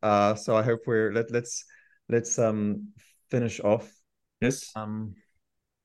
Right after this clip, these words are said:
Speaker 1: maybe just the one thing I wanted to tidy up is that some people really have this thought that you spoke a little bit about male headship. Uh, and a lot of people inter-, interpret that as, like, male superiority,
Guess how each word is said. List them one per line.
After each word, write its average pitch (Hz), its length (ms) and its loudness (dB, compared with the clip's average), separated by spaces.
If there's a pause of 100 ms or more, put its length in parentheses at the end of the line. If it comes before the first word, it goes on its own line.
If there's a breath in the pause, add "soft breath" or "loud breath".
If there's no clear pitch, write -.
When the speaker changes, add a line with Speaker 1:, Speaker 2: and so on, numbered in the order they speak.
(640)
Speaker 1:
maybe 202 280 4
just 180 180 0
the 160 80 4
one 143 220 8
thing 139 180 2
I 120 60 6
wanted 117 220 4
to 117 120 -8
tidy 104 480 0
up 90 220 -2
is 107 140 -6
that 107 280 0
some 147 300 2
people 165 280 4
really 120 300 6
have 107 260 -2
this - 360 -4 (1080)
thought 139 440 8
that 117 200 6
you 127 80 2
spoke 151 320 4
a 135 60 8
little 135 180 8
bit 127 140 4
about 110 320 4
male 107 600 2 (280)
headship. - 560 0 (840)
Uh, 95 320 -2 (140)
and 107 280 -2
a 117 60 2
lot 143 140 8
of 160 60 2
people 143 180 2
inter-, 131 300 0
interpret 139 520 0
that 117 200 4
as, 107 180 0
like, 107 340 2
male 110 540 4
superiority, 117 1300 4